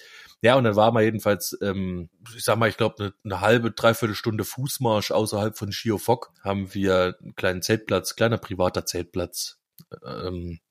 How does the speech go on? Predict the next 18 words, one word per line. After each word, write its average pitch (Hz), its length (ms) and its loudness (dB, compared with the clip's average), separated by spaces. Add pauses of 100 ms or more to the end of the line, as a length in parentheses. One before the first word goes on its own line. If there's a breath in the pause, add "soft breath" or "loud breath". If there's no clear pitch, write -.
(120)
haben 95 140 2
wir 92 60 2
besucht - 520 -2 (840 loud breath)
und 95 720 0
haben 101 180 -4
da 98 60 2
unser 92 200 0
Zelt 101 220 0
aufgeschlagen, 95 960 0
haben 98 220 -2
uns 95 260 -4
ordentlich 95 640 -4
einen 92 240 -2
reingelötet, 104 800 2
sind 101 160 -2
dann 98 140 0
abends 90 440 -2
oder 90 260 -2